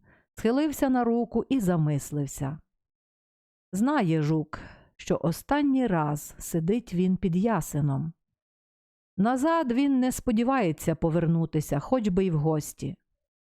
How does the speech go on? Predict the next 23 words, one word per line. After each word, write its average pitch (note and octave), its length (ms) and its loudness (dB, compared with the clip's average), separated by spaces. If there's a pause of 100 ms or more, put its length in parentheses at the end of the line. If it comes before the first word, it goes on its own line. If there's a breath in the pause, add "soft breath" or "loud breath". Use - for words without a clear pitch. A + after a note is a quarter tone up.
(400)
Старий G#3 440 0
він D3+ 220 2
дуже. C#3+ 420 -2 (1300)
З E3 220 0
сіней... C#4+ 680 0 (160)
Вийшла C4+ 480 0
ще C4 340 -2
одна E3 360 0
біла D#3+ 280 0
постать. D3+ 680 -4 (720)
Підійшла F#3+ 520 0
до G#3+ 140 2
жука G#3+ 480 0 (840)
і F3+ 80 2
мовчки C#4 560 0
сіла A#3+ 420 0
поруч E3+ 640 0
з D#3+ 140 0
ним. D3 460 2 (1300)
То D4 360 0
жукова A#3+ 540 0
старенька F3+ 600 0
дружина. D#3+ 720 0